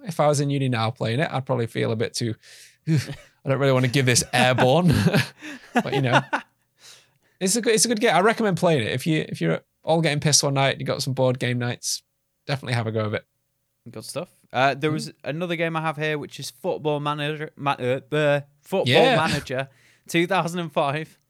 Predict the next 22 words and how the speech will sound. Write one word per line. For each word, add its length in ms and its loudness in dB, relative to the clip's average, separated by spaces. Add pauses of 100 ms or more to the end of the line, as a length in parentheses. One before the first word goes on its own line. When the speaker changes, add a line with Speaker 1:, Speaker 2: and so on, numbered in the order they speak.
(440)
Speaker 2:
That's 180 -4
how 160 2
I 60 2
feel. 440 -4
That's, 280 -6
like, 140 -4
what, 180 -4
what 140 -4
happens 300 -4
to 60 -8
my 140 -2
brain 320 -4
when 100 -10
I 40 -12
hear 120 -4
football. 600 -6
It 60 -6
Speaker 1:
It, 120 -6
Speaker 2:
just 140 0
Speaker 1:
it's 100 0
Speaker 2:
shuts 160 -8
off. 260 -8